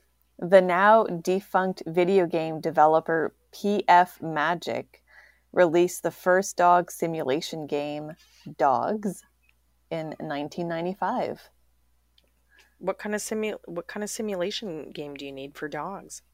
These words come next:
Speaker 1: I don't know.
Speaker 2: What is it called?
Speaker 1: Dogs with a Z.
Speaker 2: <laughs> Mm.
Speaker 1: And it's from P F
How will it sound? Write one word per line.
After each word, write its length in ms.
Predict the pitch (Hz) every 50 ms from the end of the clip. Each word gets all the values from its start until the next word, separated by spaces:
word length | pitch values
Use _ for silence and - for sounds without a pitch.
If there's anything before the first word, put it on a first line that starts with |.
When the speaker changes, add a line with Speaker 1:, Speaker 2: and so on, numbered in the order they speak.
| _ _
Speaker 1:
I 120 | 185 180 180
don't 180 | 185 - -
know. 400 | 165 160 170 190 208 202 185 - - _ _ _ _ _ _ _ _ _ _ _ _ _ _ _ _ _ _ _ _ _ _ _
Speaker 2:
What 140 | - 170 170
is 120 | 196 -
it 120 | 214 - -
called? 380 | - 165 151 190 277 330 - - _ _ _ _ _ - 170
Speaker 1:
Dogs 520 | 160 170 156 160 175 180 175 165 - -
with 160 | 175 170 165 151
a 140 | 143 143
Z. 520 | 139 143 151 160 165 160 135 131 151 185 - -
Speaker 2:
<laughs> 40 | - - - _ _ _ _ _ _ _ _ -
Mm. 420 | 170 170 170 170 160 156 147 139 - _ _ _ _ _ _ _ _ - _ _ _ _ _ _ _ _ - _ _ _ _ _ _ _ _ _ _ _ _ _ _ -
Speaker 1:
And 140 | 170 170 160
it's 200 | 156 147 - -
from 260 | - 170 165 160 147 - - - -
P 300 | - - 220 220 - -
F 300 | 180 180 185 - -